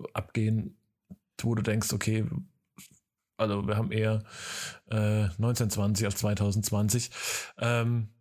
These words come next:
also echt super schwierig und ganz viele, sag ich mal, global gesehene, ähm, Tiefpunkte. Aber wenn ich jetzt mal so auf meine kleine Welt guck, dann, ähm,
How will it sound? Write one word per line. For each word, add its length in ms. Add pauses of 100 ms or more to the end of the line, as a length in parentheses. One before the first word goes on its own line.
(120)
also 160
echt 180
super 220
schwierig 480 (420)
und 400
ganz 220
viele, 420 (300)
sag 140
ich 40
mal, 80
global 400
gesehene, 580
ähm, 460
Tiefpunkte. 500
Aber 220 (400)
wenn 140
ich 40
jetzt 160
mal 120
so 120
auf 140
meine 220
kleine 340
Welt 220
guck, 260
dann, 420
ähm, 600